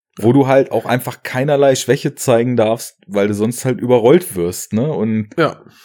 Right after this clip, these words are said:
Speaker 1: insofern, also man muss schon wissen, worauf man sich da einlässt, aber wenn man das dann eben kann, dann, dann ist das auch nur so ein Teil des Films, der sich stimmig anfühlt. Insofern, äh, ja, also ich bin, äh,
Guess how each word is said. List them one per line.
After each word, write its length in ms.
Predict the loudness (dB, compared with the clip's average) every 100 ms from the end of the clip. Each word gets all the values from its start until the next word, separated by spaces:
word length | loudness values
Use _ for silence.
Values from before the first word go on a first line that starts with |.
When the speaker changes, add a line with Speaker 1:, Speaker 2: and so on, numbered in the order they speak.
| -14
Speaker 1:
insofern, 580 | -8 -6 -4 -2 -2 -2
also 160 | -2 0
man 140 | 2
muss 140 | 2 0
schon 160 | -2
wissen, 220 | -2 -2 0
worauf 280 | 0 0
man 80 | -4
sich 180 | -8 -4
da 140 | -4
einlässt, 600 | -2 -2 -2 -4 -6 -16 _ -8
aber 460 | -2 0 0 0
wenn 100 | 0
man 160 | 2 2
das 180 | 0 -2
dann 160 | -2
eben 260 | -2 -2 -4
kann, 320 | -4 -4 -2
dann, 260 | 0 -2 -2
dann 160 | -4
ist 180 | -4 -6
das 180 | -8 -6
auch 260 | -4 -4 -2
nur 180 | -4
so 180 | -2 -4
ein 160 | -4 -6
Teil 200 | -2 -2
des 140 | -4 -6
Films, 320 | -4 -4 -2
der 120 | -4
sich 180 | -4 -8
stimmig 360 | -4 -4 -4
anfühlt. 420 | -10 -10 -6 -8 -10 -20 _ _ _ -12
Insofern, 680 | -6 -4 0 0 2 0
äh, 360 | 0 -2 -4 -8 _ _ _
ja, 200 | -4 -2
also 160 | -4 -8
ich 180 | -10 -4
bin, 320 | -2 0 -4 _ _ _ _ _
äh, 140 | -8